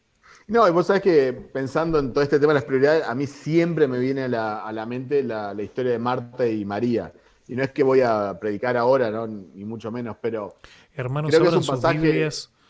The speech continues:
Speaker 1: <laughs> en Lucas diez, treinta y ocho al cuarenta y dos.
Speaker 2: Buena.
Speaker 1: Eh,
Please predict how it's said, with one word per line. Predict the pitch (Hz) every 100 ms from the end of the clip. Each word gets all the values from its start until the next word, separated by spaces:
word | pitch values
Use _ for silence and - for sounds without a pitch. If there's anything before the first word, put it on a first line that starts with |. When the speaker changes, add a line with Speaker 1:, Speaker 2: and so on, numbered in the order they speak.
| _ _ -
Speaker 1:
<laughs> | 117 - - - 135 - _ -
en | 120 143
Lucas | 156 104 87 - - _ _ _ _ _ _ _
diez, | 120 120 - - _
treinta | 113 104 113
y |
ocho | 123 123
al | 107
cuarenta | 110 104 101
y |
dos. | 101 - _ -
Speaker 2:
Buena. | 143 156 220 143 127 120 113 110 113
Speaker 1:
Eh, | 123 131 127 120 117